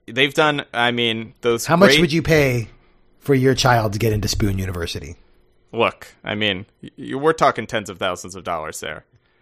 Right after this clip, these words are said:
Speaker 1: You gotta get those S A T scores up. I mean, we're, y-, you're gonna need that, like, proctor to do it for you if you wanna get into Spoon University.
Speaker 2: We, you know, you know, Dan, I mean, as an aside, how does it make you feel to have your alma mater at the center of this scandal?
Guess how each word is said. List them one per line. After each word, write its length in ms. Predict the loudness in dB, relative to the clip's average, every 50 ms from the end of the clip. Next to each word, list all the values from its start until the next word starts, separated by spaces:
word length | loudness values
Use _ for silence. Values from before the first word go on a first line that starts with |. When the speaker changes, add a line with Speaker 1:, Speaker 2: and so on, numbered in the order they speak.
| _ _ _ _ _ _ _ _ -12 -10
Speaker 1:
You 80 | -4
gotta 220 | 0 2 2 2 2
get 180 | 0 -2 -2
those 180 | -2 -2 -2 -2
S 160 | -2 -2 -2
A 80 | -4 -4
T 200 | -4 -6 -6 -6
scores 360 | -6 -4 -2 -2 -2 -2 -2
up. 220 | -4 -4 -4 -4
I 60 | -6
mean, 200 | -6 -6 -8 -6
we're, 240 | -2 -2 -2 -2 -2 -4 -10
y-, 60 | -12
you're 460 | -10 -10 -12 -14 -12 -6 -4 -4 -2
gonna 160 | 0 -2 -2
need 240 | -2 -4 -4 -4 0
that, 220 | 2 2 2 2 2
like, 440 | 0 0 0 0 -4 -10 -18 _
proctor 380 | 2 4 4 4 2 -2 -8 -6
to 100 | -6 -6
do 180 | -4 -2 -2 -2
it 100 | -2 -4
for 260 | -2 -2 0 0 0
you 260 | -2 -4 -8 -8 -8
if 140 | -6 -4 -2
you 80 | 0
wanna 160 | 0 0 0 -2
get 100 | -2 -4
into 100 | -4 -6
Spoon 300 | -6 -4 -2 -2 -2 -2
University. 640 | -2 -4 -2 0 0 0 -2 -4 -8 -8 -10 -12 _ _ _ _ _ _ _ _ _ _ _ _ _ _ _ _ _ -6
Speaker 2:
We, 180 | -6 -6 -8 _ -20 -12 -2
you 140 | 2 4 6
know, 240 | 6 6 4 2 -2 _ _ -4
you 120 | 0 2
know, 100 | 2 4
Dan, 280 | 4 4 4 4 2 0
I 60 | 0
mean, 180 | 0 0 2 2
as 140 | 2 0 0
an 80 | 0 0
aside, 420 | 2 4 4 6 6 4 2 -2 -12 -18 -20 _ -6
how 200 | -2 0 0 2
does 140 | 2 2 2
it 80 | 2
make 220 | 2 2 0 0 -2
you 60 | 0
feel 240 | 4 6 6 6 6
to 100 | 4 2
have 180 | 2 2 2
your 320 | 2 4 6 6 6 6 4
alma 240 | 2 0 0 2
mater 300 | 2 4 4 4 4 2
at 220 | 0 -2 -2 -2 -2
the 80 | -4
center 320 | -4 0 2 4 4 6 4
of 100 | 4 2
this 160 | 0 0 0
scandal? 440 | 2 4 4 4 4 2 -4 -10